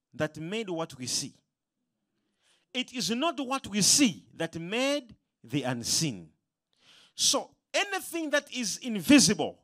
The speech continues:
can create the visible. But the visible cannot create the invisible. Did you hear that, right?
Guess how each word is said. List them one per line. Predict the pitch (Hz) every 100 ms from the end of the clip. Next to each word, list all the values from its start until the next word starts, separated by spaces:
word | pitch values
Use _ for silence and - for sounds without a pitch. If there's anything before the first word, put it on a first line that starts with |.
| _ -
can | 240 240 -
create | 247 247 254 339 302 - - - - _ _ _ _ _
the | 123 160
visible. | 175 202 151 117 95 _ _ _ _ - - -
But | 254 -
the | 254
visible | 202 320 269 247 220 208
cannot | 254 247 240 269 -
create | 240 240 247
the | 220
invisible. | 208 175 226 151 139 87 - _ _ _ _ _ _ _ _ _ _ _ _ 254 208 170 131 _ _ _ _ _ _ _ _ _ _ _ _ _ _ _ _ _ _ _ _ _ _ _ _ _ _ _
Did | 120
you | 147
hear | 151 151
that, | 131 127
right? | 208